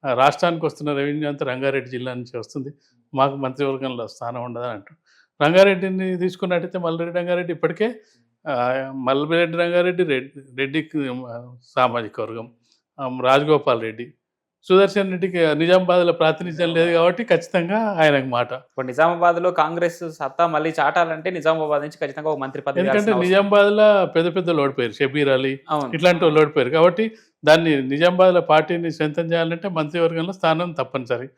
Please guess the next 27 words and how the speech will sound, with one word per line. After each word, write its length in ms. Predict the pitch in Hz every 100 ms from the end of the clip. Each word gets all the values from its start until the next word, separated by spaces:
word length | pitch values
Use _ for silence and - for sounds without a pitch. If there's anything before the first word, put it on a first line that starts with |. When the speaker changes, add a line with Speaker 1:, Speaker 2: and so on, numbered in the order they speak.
| _ _ -
Speaker 1:
సుదర్శన్ 440 | 175 175 170 170
రెడ్డికి 260 | 160 151 156
ఇవ్వాలని 380 | 151 156 151
చెప్పి 300 | 147 143 220
ముఖ్యమంత్రి 560 | 202 165 139 160 160 190
ప్రతిపాదిస్తున్నాడు. 800 | 185 131 - 117 - 120 113 139 _ _ _ _ _ -
వీళ్ళకి 320 | 165 196 185
ఇచ్చిన 180 | 185 214
మాట 360 | 196 185 180 180
ప్రకారం 360 | 175 180 180
మాకు 200 | 156 156
కావాలని 360 | 160 160 160 160
చెప్పి 340 | 160 202 208 _ _ _
వివేకు, 600 | 160 170 175 170 180 185 _ _ _ 147
ఆ, 80 | 147
అలాగే, 800 | 135 143 160 160 175 143 127 127 _ _ _ 147
ఆ, 340 | 127 131 123 131 131 127
రాజగోపాల్ 460 | 135 160 165 165 151
రెడ్డి 180 | 151
అడుగుతున్నాడు. 480 | 123 110 123 110 131 - _ _
వివేక్ 360 | 170 202 220 220
ఇస్తే 460 | 202 - 196 185 180
సమస్య 440 | 180 175 175 185
ఏంది? 320 | 175 180 185 - _ 147
మాల 200 | 151 170
సామాజిక 500 | 175 175 170 160 165
వర్గానికి 800 | 156 151 156 160 175 165 139